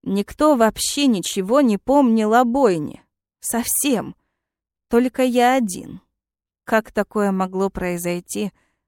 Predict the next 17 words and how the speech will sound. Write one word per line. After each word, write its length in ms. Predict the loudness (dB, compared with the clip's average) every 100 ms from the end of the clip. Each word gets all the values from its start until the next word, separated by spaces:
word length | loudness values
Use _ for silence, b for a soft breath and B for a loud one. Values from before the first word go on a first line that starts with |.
| _
до 160 | -8 -6
сих 280 | -4 -6 -2
пор 220 | -2 0
не 120 | -2
могу 320 | -2 -2 -2
понять». 580 | -4 -2 -2 -4 -12 -20 _ _ _ _ _ _ _ -4
«Но 140 | -4
что 220 | -4 -8
самое 440 | -6 -2 0 0 0
интересное, 840 | -2 -4 -4 -4 -4 -6 -6 -8
никто 420 | -6 -6 -6 -2
из 220 | -2 0 0
низших 480 | 0 -2 -4 -10
тогда 420 | -8 -8 -6 -2 0
не 160 | -2
понёс 440 | -2 -4 -4 -4 -6
наказание» 840 | -6 -4 -4 -2 -2 -4 -8 -14